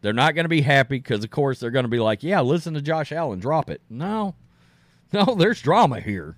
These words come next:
I mean, there is. Whether anybody likes it or not, going into the start of training camp, you have to wonder. I mean, look, this, this team has got to be going full steam because you got Aaron Rodgers and the Jets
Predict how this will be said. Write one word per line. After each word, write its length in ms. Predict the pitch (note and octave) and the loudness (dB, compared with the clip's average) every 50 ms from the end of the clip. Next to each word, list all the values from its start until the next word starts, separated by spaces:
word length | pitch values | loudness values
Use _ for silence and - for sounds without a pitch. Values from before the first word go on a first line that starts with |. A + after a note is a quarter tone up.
| _ - | _ -10
I 60 | - | -8
mean, 160 | C#3+ E3+ E3 | -6 -4 -2
there 240 | D#3 F3+ A#3 A#3 F#3 | -2 0 2 2 2
is. 400 | F#3 A#3 A#3 C#3 F#2 F2+ - - | 2 4 4 2 2 0 -4 -4
Whether 220 | A#2+ B2 C3 D#3 | -4 -2 -2 -2
anybody 360 | E3+ G3+ A#3 A3 A3+ A3 G#3+ F#3+ | -2 -4 -2 -2 0 0 2 2
likes 300 | F#3 F#3+ G#3+ G3 - C#3+ | 0 0 -2 -2 -4 -6
it 60 | B2 | -8
or 80 | A#2 | -4
not, 400 | B2+ C#3+ F3+ A3 A#3 A#3+ A3 - - _ _ _ _ _ _ _ _ _ _ _ _ - A#2 | -2 -2 0 0 -2 -4 -6 -10 -16 _ _ _ _ _ _ _ _ _ _ _ _ -14 -8
going 400 | G#2+ C3+ G3 A3+ A#3+ A#3 A3 G3 | -4 -2 0 0 0 0 -2 -6
into 420 | - F3+ G3+ A#3 A#3 G3 F3 G3+ | -6 -4 -4 -2 -2 -2 -2 -2
the 100 | G3 G3 | -2 -2
start 280 | E3+ - A3 G#3+ A3 G3+ | -2 -2 -2 -2 -2 -2
of 80 | F#3 | -6
training 320 | - - A3 A3 A3+ A#3 G#3+ | -4 -4 -2 -2 -2 -4 -4
camp, 400 | - A3+ A#3 A#3+ A#3 A3 - - - _ _ _ _ _ _ _ _ _ _ _ _ _ _ _ | -4 -2 -2 -2 -2 -6 -8 -12 -20 _ _ _ _ _ _ _ _ _ _ _ _ _ _ _
you 140 | G#2 A2+ C#3 | -2 0 2
have 200 | D3+ F3 F#3 - | 4 2 2 2
to 80 | - G#3+ | 2 2
wonder. 560 | G3+ A3+ B3 C#4 C4+ A#3 A3+ G#3+ G#3 F#3+ - _ _ _ _ _ | 2 2 2 2 2 4 4 4 2 0 -4 _ _ _ _ _
I 120 | C3+ C#3+ | -6 -2
mean, 240 | D3+ D#3 D3+ C#3+ D3 | 0 0 0 0 0
look, 340 | C3 E3+ G#3 A#3+ A3+ - - | 0 0 2 2 2 0 -2
this, 340 | E3+ E3 - - - - _ _ _ _ _ _ _ - | -2 -2 -2 -6 -10 -18 _ _ _ _ _ _ _ -4
this 200 | D3 F3+ F#3 - | -4 -4 -4 -6
team 440 | - - - D#4 D#4+ D#4 C#4+ A#3+ | -6 -6 -4 -2 0 0 0 0
has 240 | F#3+ F3 F#3+ F#3 D#3 | 2 2 2 0 0
got 400 | C#3+ F#3+ G#3+ A3+ A#3 - _ _ | 2 2 4 4 2 0 _ _
to 120 | - A3 G#3 | -4 -2 -2
be 580 | F#3 F3 E3+ G#3 G#3 G3+ G3+ G3+ G3 F3+ - _ _ _ _ _ _ _ _ B2 | -2 -2 0 0 0 0 0 0 -2 -2 -4 _ _ _ _ _ _ _ _ 0
going 400 | A#2+ F3 G3 G3+ G3+ G3 F#3+ E3+ | 2 4 4 4 4 0 -2 -6
full 380 | - _ - F#3+ F#3+ F#3 E3 D3+ | -6 _ 2 2 2 2 0 -2
steam 540 | - - - F3 D#3+ C3+ A#2 B2 - - - _ _ _ _ _ _ _ _ _ _ _ _ _ _ - | -4 -2 0 0 0 0 -2 -6 -10 -16 -20 _ _ _ _ _ _ _ _ _ _ _ _ _ _ -6
because 380 | A#2 A2+ - D3 C3 A2 F#2+ | -6 0 2 2 2 2 2
you 40 | G#2+ | -2
got 260 | F#2+ C3 D3+ F#3+ A3+ | -2 0 0 2 2
Aaron 280 | B3 C4 C4 C4+ C4 C4 | 4 4 6 4 4 4
Rodgers 420 | B3+ C4 C4+ C4 A#3+ C4 B3 A#3 | 2 2 2 2 0 -4 -4 -4
and 160 | B3 C4 C4 | -4 -4 -4
the 60 | C4 B3+ | -4 -4
Jets 640 | G3+ G3 A#3 A#3 A3 G3+ F#3+ F#3 G3 - - - | 0 2 4 4 6 4 2 0 -4 -10 -16 -16